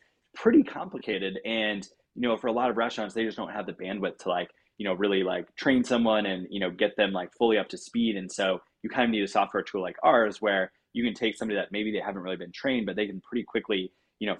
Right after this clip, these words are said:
figure out what to do, and it'll nudge them towards the right, uh, behaviors. And then I think to your point as well with the turnover, it's like,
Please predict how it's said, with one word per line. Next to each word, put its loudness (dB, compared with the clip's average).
figure 6
out 4
what -2
to -14
do, -4
and -4
it'll -6
nudge -2
them 0
towards 0
the -4
right, 4
uh, 2
behaviors. 0
And 0
then 2
I 2
think 0
to -2
your 4
point 0
as -6
well 6
with -4
the -6
turnover, 2
it's -2
like, 2